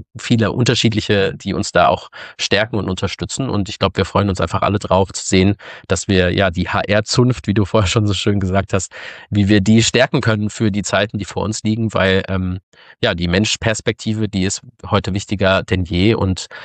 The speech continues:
ich glaub, viele große, vor allem auch dax-Vorstände, brauchen viel, viel mehr C-H-R-O-Perspektiven, um diese Transformation erfolgreich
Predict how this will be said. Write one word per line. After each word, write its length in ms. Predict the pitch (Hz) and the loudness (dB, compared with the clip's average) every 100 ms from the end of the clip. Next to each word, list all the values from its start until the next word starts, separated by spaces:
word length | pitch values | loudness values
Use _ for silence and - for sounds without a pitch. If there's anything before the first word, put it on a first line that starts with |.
| - | -18
ich 80 | - | -4
glaub, 180 | 95 82 | -4 0
viele 240 | - 95 | 0 2
große, 560 | 90 - 92 - 90 92 - | 0 2 0 4 2 2 -4
vor 160 | _ - | _ -2
allem 180 | 95 95 | 0 0
auch 140 | 73 | 0
dax-Vorstände, 640 | - 92 - 90 - 92 90 | -2 -4 -2 -2 0 0 0
brauchen 380 | - 90 - 92 | 0 -2 0 0
viel, 240 | - 139 | 2 2
viel 140 | 127 | 2
mehr 280 | 95 95 92 90 - - | 2 2 0 -4 -14 -10
C-H-R-O-Perspektiven, 1400 | - 165 151 104 101 62 101 - 92 - 95 - 95 95 87 | 0 4 4 4 2 2 0 0 -2 0 -4 0 -2 -2 -2
um 160 | 90 | -2
diese 180 | 90 92 | 0 0
Transformation 680 | - 90 - 92 - 92 98 | 0 -2 0 0 0 0 0
erfolgreich 640 | - 87 87 - 92 - | 0 -2 0 0 -2 -4